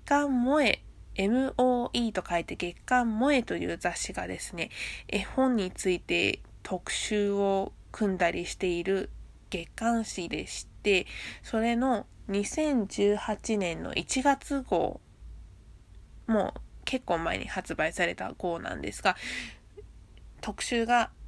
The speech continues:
注目の若手からレジェンドまで今知っておきたい日本のすごい絵本作家という、吉武慎介さんという方が絵を当てている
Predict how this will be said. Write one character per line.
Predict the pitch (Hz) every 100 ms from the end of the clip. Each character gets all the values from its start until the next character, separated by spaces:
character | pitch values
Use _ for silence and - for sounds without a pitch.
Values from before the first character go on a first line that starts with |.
| - - - - -
注 | - 240
目 | 220 208 214
の | 196
若 | 185 180 190
手 | 180
か | - 175
ら | 175
レ | 175 185
ジ | 185
ェ | 165
ン | 185
ド | -
ま | 165 151
で | -
今 | 208 190 175
知 | -
っ | 170
て | -
お | 180
き | -
た | 190
い | 175
日 | 185
本 | 185 202 190 190
の | 185
す | - 208
ご | 247
い | 208
絵 | -
本 | 165 - 262 269
作 | 277 262 -
家 | 185
と | 180 165
い | 156
う、 | 143 - - - - - -
吉 | 214 196
武 | - 254 269
慎 | - 277
介 | - 202
さ | 190 175
ん |
と | 180
い | 165
う |
方 | - 170 175
が | 180 180
絵 | 180
を | 170 -
当 | 175
て | - 175
て | -
い | 170 180
る | 180 -